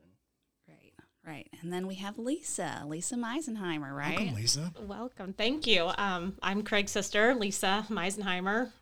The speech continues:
Speaker 4: I'm born and raised in Carrollton, but I actually live in Palmyra now,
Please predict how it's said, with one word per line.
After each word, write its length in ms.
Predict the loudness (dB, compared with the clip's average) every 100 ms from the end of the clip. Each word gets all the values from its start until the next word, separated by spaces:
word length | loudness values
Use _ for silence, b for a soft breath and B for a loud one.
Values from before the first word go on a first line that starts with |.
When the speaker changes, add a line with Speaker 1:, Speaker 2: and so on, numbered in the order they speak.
| _ -6
Speaker 4:
I'm 240 | -4 -2
born 220 | 0 0
and 100 | 0
raised 240 | -2 -2 -4
in 80 |
Carrollton, 460 | -4 0 0 0 0
but 80 | 0
I 160 | 0
actually 420 | 0 -4 -4 -2 0
live 220 | -2 -2
in 100 | -4
Palmyra 560 | 0 0 2 0 0
now, 380 | -4 -6 -6 -8